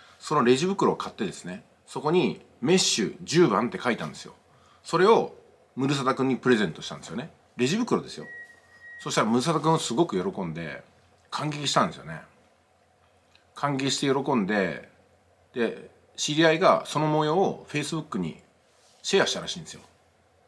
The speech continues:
そしたらそれがものすごい反響を呼んで、メッシュ選手ご自身がそれを知ることになって、で、いろいろあったけど、メッシュ選手は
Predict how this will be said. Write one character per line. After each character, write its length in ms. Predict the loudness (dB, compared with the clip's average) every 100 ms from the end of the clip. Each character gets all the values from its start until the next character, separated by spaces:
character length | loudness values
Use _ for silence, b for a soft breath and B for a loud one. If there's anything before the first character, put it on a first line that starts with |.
| _ _ _
そ 140 | -6
し 60 | -2
た 60 | 0
ら 60 |
そ 80 | 0
れ 60 | 0
が 80 |
も 140 | 2 2
の 80 | 2
す 80 |
ご 60 | 2
い 40 |
反 220 | 2 -2 -4
響 140 | -4
を 60 | -4
呼 60 |
ん 60 | -4
で、 300 | -6 -6 -12 _ b b b
メ 140 | 0 0
ッ 20 |
シ 160 | 0
ュ 20 | 0
選 220 | 0 -2
手 420 | -6 -8 -8 -10 -18 _ _ _
ご 100 | -6
自 240 | 0 0 0
身 60 |
が 80 | -2
そ 120 | -6
れ 60 | -6
を 60 | -4
知 120 | -4
る 40 | -4
こ 100 | -6
と 100 | -8
に 80 |
な 60 | -12
っ 20 |
て、 420 | -16 -12 -12 -14 _ _ b b b b b b _ _ -6
で、 180 | -4 0
い 40 |
ろ 120 | 2 4
い 20 |
ろ 80 | 4
あ 40 |
っ 40 |
た 80 | 2
け 80 | 2
ど、 100 | 2
メ 120 | 2
ッ 40 | 0
シ 120 | -2
ュ 20 |
選 180 | -6 -6
手 140 | 0
は 220 | 2 0